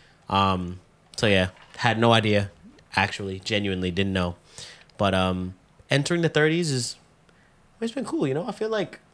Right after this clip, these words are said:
something weird that I've always thought about as I got older is, like, I've always wanted to, like,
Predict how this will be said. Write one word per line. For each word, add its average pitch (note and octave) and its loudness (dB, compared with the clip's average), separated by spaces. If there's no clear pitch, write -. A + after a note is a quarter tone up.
something A3+ 4
weird E3+ 2
that A2+ 4
I've A#2+ 4
always D3 6
thought C#3 2
about C#3+ 2
as B2 2
I A#2+ 4
got G#2+ 0
older A#2 0
is, A2+ -2
like, F2+ -2
I've F2+ -6
always A2+ 2
wanted A2+ -4
to, G#2 -4
like, E2+ -6